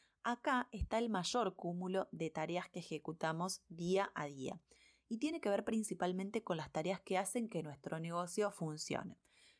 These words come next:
Producir el producto, desarrollar el curso, prestar el servicio,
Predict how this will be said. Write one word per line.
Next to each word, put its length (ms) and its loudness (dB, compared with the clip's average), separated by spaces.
Producir 460 4
el 100 -4
producto, 480 -6
desarrollar 480 0
el 100 -2
curso, 440 -4
prestar 360 2
el 100 0
servicio, 600 -2